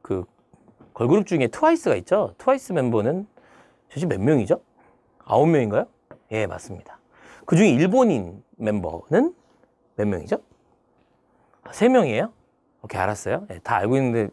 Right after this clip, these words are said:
거짓말 한 거예요? 모르는 척 했죠. 어, 연기력이 뛰어나. 어. 이 두 문장이 있는데 이 두 문장 중에서 걸그룹 트와이스는 아홉 명인데 그중에 세 명이 있다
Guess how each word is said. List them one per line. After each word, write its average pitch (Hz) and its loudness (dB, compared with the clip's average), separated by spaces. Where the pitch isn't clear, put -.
거짓말 120 -2
한 139 -2
거예요? 127 0
모르는 107 -4
척 - -16
했죠. 127 -6
어, 98 -14
연기력이 120 4
뛰어나. 143 -2
어. 95 -16
이 165 4
두 180 4
문장이 220 4
있는데 107 -4
이 175 2
두 160 2
문장 202 4
중에서 113 -4
걸그룹 185 2
트와이스는 254 2
아홉 135 4
명인데 175 4
그중에 151 0
세 240 -2
명이 277 4
있다 - -4